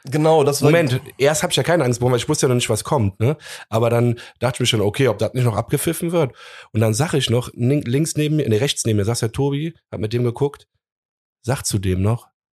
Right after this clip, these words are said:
Speaker 2: "Ey, das ist eigentlich total geil gespielt. Ey, diese Seitenverlagerung." Und dann packt er mich schon so. Und dann, "Uah, Tor, dann ist das gefallen." Ich sag wirklich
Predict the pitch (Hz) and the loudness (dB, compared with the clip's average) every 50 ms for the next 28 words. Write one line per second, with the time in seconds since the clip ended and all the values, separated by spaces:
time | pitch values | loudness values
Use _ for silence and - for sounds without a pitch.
0 | _ _ _ _ _ _ _ - 104 95 85 90 113 156 147 - - - - 90 | _ _ _ _ _ _ _ -4 -4 -2 -2 -2 -2 -4 -4 -6 -6 -6 -6 -6
1 | - - 107 - - - - _ - 156 160 175 185 165 127 131 131 135 131 131 | -4 -4 -4 -4 -6 -6 -8 _ -6 -4 -2 -2 -4 -4 -2 -2 -2 -2 -2 -2
2 | 135 - - - - 202 147 95 85 - - _ _ _ _ _ _ _ _ _ | -2 -4 -6 -6 -4 -4 -2 -2 -4 -6 -10 _ _ _ _ _ _ _ _ _
3 | - 113 107 113 113 123 131 113 107 143 175 220 220 - 131 - - 120 107 107 | -8 -4 -2 0 0 0 0 0 0 0 0 0 -2 -2 -4 -2 -2 0 0 0
4 | 107 110 113 117 135 151 175 185 - - - - _ _ _ - 113 104 104 101 | 0 0 0 0 2 0 0 -2 -4 -10 -20 -20 _ _ _ -4 -2 -2 -2 0
5 | - 131 - - 113 98 98 92 - - 95 92 90 95 90 90 85 82 _ _ | -2 -4 -2 0 0 0 0 0 -2 -2 -2 -2 -2 -2 -4 -4 -4 -6 _ _
6 | _ _ _ _ _ _ _ _ _ _ _ _ - 101 104 104 101 101 120 151 | _ _ _ _ _ _ _ _ _ _ _ _ -6 -4 -2 -2 -2 -2 -2 0
7 | 175 180 180 175 175 175 175 175 170 170 170 175 175 170 170 170 - - - 208 | 0 0 0 0 0 0 0 2 2 2 2 2 2 0 0 -2 -4 -4 -2 0
8 | 196 196 202 202 190 190 185 185 156 151 151 160 170 151 - - 143 - - 160 | 2 2 4 4 4 4 4 4 4 2 2 2 0 0 0 -2 -2 0 0 2
9 | 165 151 127 127 123 160 165 190 240 - 185 180 | 2 2 2 2 2 0 0 -2 -4 -4 -4 -4